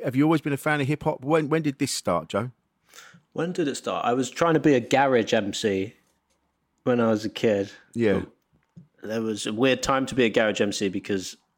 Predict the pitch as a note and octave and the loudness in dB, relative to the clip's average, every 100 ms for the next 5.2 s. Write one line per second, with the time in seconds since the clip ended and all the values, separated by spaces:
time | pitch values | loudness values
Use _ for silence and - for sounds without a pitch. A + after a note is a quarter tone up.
0 | _ - G#2 A2 G#2 - A2 G2+ F#2 - | _ -10 -4 0 0 0 -2 -2 -8 -12
1 | _ _ _ A2+ G2+ - G2 F#2 G2 G2 | _ _ _ -4 -4 -4 -4 0 0 -2
2 | - G#2+ G#2 - F#2+ F2+ F2 F2+ - - | -4 -4 -4 -4 -6 -6 -8 -10 -12 -6
3 | G#2+ A2+ A2 - G#2+ G2 G#2 F2+ F2 _ | 0 2 2 0 -2 0 -2 -4 -10 _
4 | - F#2+ G2+ A#2+ - F2+ E2+ F2+ - F2+ | -10 -2 0 0 -4 -8 -8 -10 -8 -8
5 | E2+ | -8